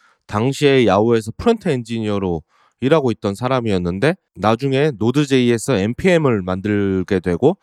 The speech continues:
라이언 달, 노드 제이에스를 최초로 만든 라이언 달에 이어서 두 번째 비디에프엘, 그러니까 자비로운 종신 독재자로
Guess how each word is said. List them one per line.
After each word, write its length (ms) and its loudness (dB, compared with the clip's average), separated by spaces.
라이언 440 2
달, 260 -8
노드 260 -2
제이에스를 360 0
최초로 360 -2
만든 300 -2
라이언 420 0
달에 400 2
이어서 420 -2
두 140 -6
번째 420 0
비디에프엘, 760 0
그러니까 320 -2
자비로운 600 0
종신 340 -10
독재자로 560 2